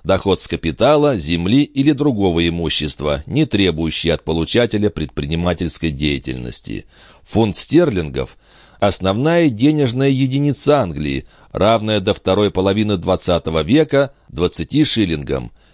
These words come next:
Первоначально существовал только в виде счетных денег и равнялся одному фунту чистого серебра. Основной же монетой был серебряный пенс –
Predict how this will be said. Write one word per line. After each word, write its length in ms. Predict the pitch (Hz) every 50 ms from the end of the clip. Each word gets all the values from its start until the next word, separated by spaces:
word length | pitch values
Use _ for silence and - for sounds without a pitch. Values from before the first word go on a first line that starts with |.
| - - -
Первоначально 720 | 82 82 85 85 85 82 78 - - 147 170 165 160 151
существовал 760 | - - 110 92 - 98 87 - - 87 92 117 143 156 139
только 380 | - 110 131 151 151 120 135
в 60 | 135 101
виде 340 | 90 113 131 131 120 127
счетных 640 | 117 - - - - 110 127 120 - 113 110 98 80
денег 500 | 73 71 92 117 127 131 135 123 - - _ _
и 100 | 67 78
равнялся 680 | 78 80 76 71 82 98 120 135 131 - - 95 92
одному 420 | 90 71 76 78 78 90 113 135 120
фунту 420 | - - 104 123 120 98 - 104
чистого 480 | - - - 113 107 - - 98 101 98
серебра. 640 | - - 104 104 110 98 110 117 113 87 60 57 - _ _ _ - _ - -
Основной 640 | - 80 82 - - 78 76 82 101 143 185 185
же 160 | 139 147 170
монетой 520 | 156 156 147 151 160 165 156 151 156 151 127
был 220 | 80 90 117 127
серебряный 600 | - - 92 87 101 113 110 110 117 113 117 107
пенс – 520 | - - 90 82 76 67 65 - - -